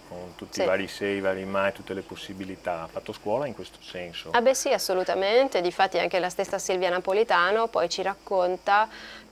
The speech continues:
Speaker 2: che, eh, poi lei ha fatto, ovviamente ha studiato sceneggiatura e quindi quando poi ha fatto questo, eh,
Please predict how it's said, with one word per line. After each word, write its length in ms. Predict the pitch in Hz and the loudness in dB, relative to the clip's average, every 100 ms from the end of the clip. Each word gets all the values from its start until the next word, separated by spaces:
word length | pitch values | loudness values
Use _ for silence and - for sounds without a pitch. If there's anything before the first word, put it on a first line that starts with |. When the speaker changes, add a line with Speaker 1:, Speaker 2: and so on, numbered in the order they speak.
| - | -6
Speaker 2:
che, 600 | - 196 190 202 220 202 | 4 6 8 8 6 4
eh, 500 | - 180 175 170 165 - | 4 4 4 4 2 0
poi 240 | - 175 | 0 4
lei 180 | 170 160 | 6 6
ha 60 | 170 | 6
fatto, 400 | 175 151 165 - | 6 4 4 2
ovviamente 400 | 165 175 175 175 | 2 4 4 4
ha 40 | 175 | 0
studiato 720 | - 180 185 160 175 175 175 | 0 2 2 6 6 6 4
sceneggiatura 1000 | 170 175 175 175 185 185 180 190 190 185 | 0 2 2 2 0 0 4 6 6 6
e 80 | 165 | 4
quindi 280 | 185 180 180 | 2 2 2
quando 240 | 175 175 180 | 2 2 4
poi 100 | 190 | 4
ha 40 | |
fatto 260 | 196 185 185 | 2 2 2
questo, 400 | 185 - 185 180 - - - - - - | 2 2 4 4 2 -20 -20 -20 -20 -18
eh, 60 | - | -10